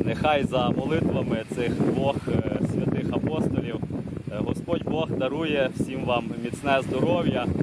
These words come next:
і нам мир, спокій та перемогу. От, щоб все було гаразд, щоб ви тішилися своїми врожаями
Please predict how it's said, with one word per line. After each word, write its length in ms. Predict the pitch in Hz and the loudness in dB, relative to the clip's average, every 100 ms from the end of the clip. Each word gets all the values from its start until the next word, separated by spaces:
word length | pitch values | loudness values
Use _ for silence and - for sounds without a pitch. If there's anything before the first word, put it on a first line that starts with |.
| - - - - | 0 2 2 2
і 60 | |
нам 320 | - 139 139 | 2 0 0
мир, 480 | - - - - - - | 0 0 0 0 0 0
спокій 340 | - - - | 2 0 0
та 60 | - | -2
перемогу. 640 | - - - - 107 101 92 - - - - - - | -4 -6 -6 -6 -8 -8 -10 -8 -8 -8 -4 -4 -4
От, 300 | 117 110 - - | -4 -4 -4 -6
щоб 160 | - | -6
все 200 | - 143 | -4 -4
було 280 | 135 127 120 | -4 -4 -2
гаразд, 420 | 127 147 170 - | 0 2 2 0
щоб 120 | - 113 | -8 -8
ви 140 | 127 | -6
тішилися 680 | 135 131 127 117 117 - 117 | -4 -4 -2 -4 -4 -4 -2
своїми 540 | 123 123 123 117 110 110 | -2 -2 -2 -2 -2 -2
врожаями 760 | 120 117 127 139 160 156 135 | -4 -4 -2 2 2 2 0